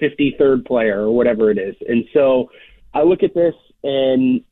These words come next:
I'm gonna, I, my money is on the Eagles, but at the same time, there's a lot of smart people, people that I consider to be smarter than myself,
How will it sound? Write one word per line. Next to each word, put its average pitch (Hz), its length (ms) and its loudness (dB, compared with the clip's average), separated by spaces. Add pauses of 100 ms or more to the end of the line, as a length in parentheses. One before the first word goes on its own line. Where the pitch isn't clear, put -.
(160)
I'm 156 220 0
gonna, 190 180 2
I, 156 180 -6
my 160 160 -2
money 190 240 2
is 175 140 0
on 165 140 -4
the 151 100 -6
Eagles, 165 460 -2 (380)
but 170 360 -2
at 165 100 -4
the 165 140 -2
same 196 280 0
time, 190 340 -2
there's 143 220 2
a 135 40 -2
lot 131 320 0
of 156 120 -2 (160)
smart 147 320 -4
people, 185 400 -4
people 139 280 0
that 135 120 2
I 139 80 -4
consider 143 420 0
to 139 60 0
be 135 180 -2 (100)
smarter 143 320 2
than 135 140 -4
myself, 143 480 -2